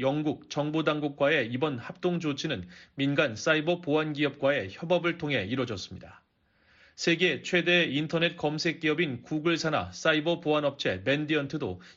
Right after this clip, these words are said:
이날 공개한 보고서를 통해 안다리엘, 불리명 에이피티 사십오가 적어도 이천구 년부터 전 세계적으로 스파이 활동을 벌여왔다고 지적했습니다. 특히 이들이 최근 몇 년 동안 랜섬웨어 분야로 활동을 확대했다면서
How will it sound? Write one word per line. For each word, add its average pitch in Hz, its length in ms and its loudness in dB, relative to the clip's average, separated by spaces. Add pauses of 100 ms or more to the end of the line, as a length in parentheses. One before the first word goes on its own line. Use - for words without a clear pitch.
이날 156 280 2
공개한 151 460 0
보고서를 147 540 0
통해 143 320 -4 (240)
안다리엘, 147 760 2
불리명 156 500 0
에이피티 156 640 0
사십오가 139 720 0
적어도 147 460 2
이천구 156 560 0
년부터 147 500 0 (220)
전 151 260 0
세계적으로 151 680 -2
스파이 175 320 0
활동을 165 420 0
벌여왔다고 139 680 0
지적했습니다. 107 800 -8 (880)
특히 180 380 4
이들이 139 500 0
최근 170 460 0
몇 127 160 0
년 156 240 -2
동안 147 380 0
랜섬웨어 160 580 0
분야로 147 340 0
활동을 165 540 -2
확대했다면서 139 880 -2